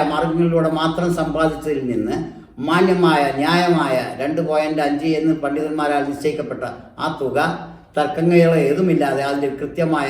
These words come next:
അവകാശികൾക്ക് എത്തിക്കാൻ നമുക്ക്, ഏഹ്, കഴിയട്ടെ, കഴിയട്ടെ. അതിന് പണ്ഡിതന്മാരുടെ പാണ്ഡിത്യത്തിൻ്റെ സഹായ സഹകരണങ്ങൾ നമുക്കുണ്ടാവട്ടെ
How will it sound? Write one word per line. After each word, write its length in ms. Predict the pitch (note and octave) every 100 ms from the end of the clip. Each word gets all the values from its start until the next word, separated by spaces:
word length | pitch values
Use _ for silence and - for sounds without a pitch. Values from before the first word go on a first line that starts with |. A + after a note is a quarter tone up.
| B2+
അവകാശികൾക്ക് 580 | D3 D3+ - C#3+ C3+ B2+
എത്തിക്കാൻ 360 | B2+ C3+ D3 C#3
നമുക്ക്, 340 | C3 B2 C3 C3+ - - - _ _ _
ഏഹ്, 320 | - - B2 A#2 C3+
കഴിയട്ടെ, 480 | C#3+ C#3 C3+ C3+ D3
കഴിയട്ടെ. 440 | C#3+ D3 D#3 D#3+ E3 F#3 - - -
അതിന് 240 | C#3+ F3+ F3
പണ്ഡിതന്മാരുടെ 800 | E3+ E3 F#3 F#3 F#3 D#3+ D3 C#3 B2+ -
പാണ്ഡിത്യത്തിൻ്റെ 600 | C#3+ D#3+ D#3+ E3 D#3 C#3+ C3
സഹായ 420 | C#3 B2+ C#3 D#3
സഹകരണങ്ങൾ 420 | D3 C#3 C#3 C#3
നമുക്കുണ്ടാവട്ടെ 760 | C#3 B2 B2 A#2 B2 A#2 A#2+